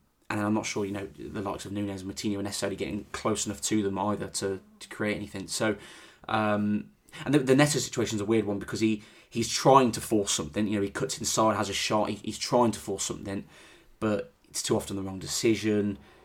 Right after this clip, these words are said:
It's too often a late decision. It's running into traffic, as I say, getting caught in knots when he's, he's trying to get out of a tight area, and it's just not quite. He looks frustrated, and it's not quite coming off for him. So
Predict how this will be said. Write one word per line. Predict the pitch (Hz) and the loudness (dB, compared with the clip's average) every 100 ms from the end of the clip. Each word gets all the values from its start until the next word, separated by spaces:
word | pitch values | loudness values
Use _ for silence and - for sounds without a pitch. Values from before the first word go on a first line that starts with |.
| - | -16
It's | - - | -10 -8
too | - 117 104 | -4 -2 -2
often | 98 101 | -4 -8
a | 95 | -6
late | 101 110 110 | -2 0 0
decision. | 117 104 113 95 104 101 101 | 0 0 2 2 0 -2 -4
It's | 107 110 - - - - - - - 110 | -6 -6 -4 -4 -6 -10 -16 -18 -8 -2
running | 113 101 | 0 -2
into | 90 | -6
traffic, | - - 110 - 104 101 - - - | -6 0 0 0 -6 -6 -12 -16 -14
as | 107 | -10
I | - | -6
say, | - | -4
getting | 101 101 98 - - 64 - | -4 -6 -8 -10 -14 -16 -18
caught | - 110 | -6 -4
in | 98 101 | -4 -2
knots | 110 - - - | -2 -2 -6 -6
when | - 101 | -8 -8
he's, | 98 - - - - - - | -8 -8 -12 -18 -20 -20 -12
he's | - | -10
trying | - 110 104 | -4 -2 -2
to | 98 101 - | -2 -6 -6
get | 107 | -6
out | 101 | -6
of | 104 | -6
a | |
tight | - 104 101 | -4 -4 -2
area, | 104 101 101 | -2 0 0
and | 98 | -2
it's | 98 - | -6 -8
just | 101 | -6
not | 107 98 - | -4 -6 -6
quite. | - - - | -6 -6 -2
He | 113 | 2
looks | 123 - | 2 2
frustrated, | 113 - 107 101 98 - | -6 -2 -2 -4 -8 -10
and | 101 | -8
it's | 92 - | -6 -6
not | 117 | -6
quite | - - | -6 -6
coming | - 101 | -4 -6
off | 98 | -6
for | - 95 | -8 -8
him. | 92 | -6
So | - 110 | -2 -2